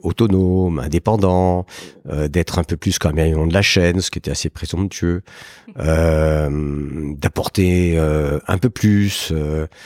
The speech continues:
et cetera, et cetera. Enfin, par élimination, euh, il n'en reste qu'un, c'était avocat.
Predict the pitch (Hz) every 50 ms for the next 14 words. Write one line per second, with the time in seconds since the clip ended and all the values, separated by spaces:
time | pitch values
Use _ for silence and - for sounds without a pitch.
0 | - - - - _ - - 85 - - 87 - 101 92 113 120 - 101 82 -
1 | 73 - - - 78 73 - - - - - - - - 92 85 - _ _ _
2 | _ _ - 123 - 131 127 120 117 113 113 107 98 98 90 - - - 90 92
3 | 101 107 113 123 123 117 87 78 78 80 80 80 78 76 73 76 73 _ _ _
4 | _ _ _ _ - - - - 156 110 98 101 104 101 98 95 92 - - -
5 | - 95 87 - - - 113 110 117 131 139 208 - _ - - - - - 90
6 | - - 120 104 92 78 76 - - 90 87